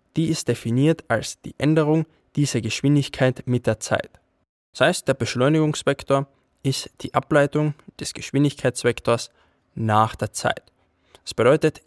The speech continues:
diesen Geschwindigkeitsvektor, bei diesem Geschwindigkeitsvektor wieder jede einzelne Komponente nochmal nach der Zeit ableiten. Wenn wir das in unserem Beispiel machen,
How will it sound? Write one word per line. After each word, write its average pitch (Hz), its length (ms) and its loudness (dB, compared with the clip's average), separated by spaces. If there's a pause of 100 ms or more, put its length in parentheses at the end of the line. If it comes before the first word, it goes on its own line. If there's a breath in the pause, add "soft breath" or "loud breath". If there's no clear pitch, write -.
diesen 156 300 0
Geschwindigkeitsvektor, 117 1000 -2
bei 110 140 -4
diesem 107 260 -6
Geschwindigkeitsvektor 135 960 -2 (400)
wieder 147 220 4
jede 127 440 2
einzelne 131 380 0
Komponente 127 680 0 (300 soft breath)
nochmal 123 400 2
nach 110 160 0
der - 140 -6
Zeit - 380 -2
ableiten. - 440 -4 (1080)
Wenn 113 140 -2
wir 113 80 4
das 165 260 0
in 165 120 2
unserem 151 340 0
Beispiel 107 400 -2
machen, 151 380 -4